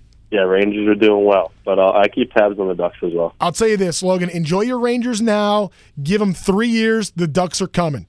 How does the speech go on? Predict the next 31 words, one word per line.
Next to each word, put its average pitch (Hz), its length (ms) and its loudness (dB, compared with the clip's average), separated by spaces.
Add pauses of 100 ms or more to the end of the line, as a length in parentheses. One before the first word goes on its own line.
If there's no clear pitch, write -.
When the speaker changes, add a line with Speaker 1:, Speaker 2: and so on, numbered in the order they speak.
(140)
Speaker 2:
The 170 100 -2
Ducks 185 400 0
are 202 80 0
coming. 180 320 0
They're 151 80 4
Speaker 1:
All 120 80 8
Speaker 2:
gonna, 143 120 4
Speaker 1:
right. 165 80 -4
Speaker 2:
they're 170 100 -2
gonna 180 160 -2
be 180 120 -2
all 185 160 -2
right. 120 240 -6 (260)
There 151 140 -6
you 139 160 -8
go. 98 120 -18 (400)
Speaker 1:
I - 80 2
Speaker 2:
Hey. 117 80 4
Speaker 1:
hear, 127 120 4
I'm 120 120 2
gonna 143 140 2
plead 143 320 0
the 131 80 2 (120)
fifth 139 180 0
on 117 140 0
that, 117 160 0
but 113 120 0
I 117 140 2
hear 117 220 4
you. 104 160 0
Speaker 2:
<laughs> - 40 -20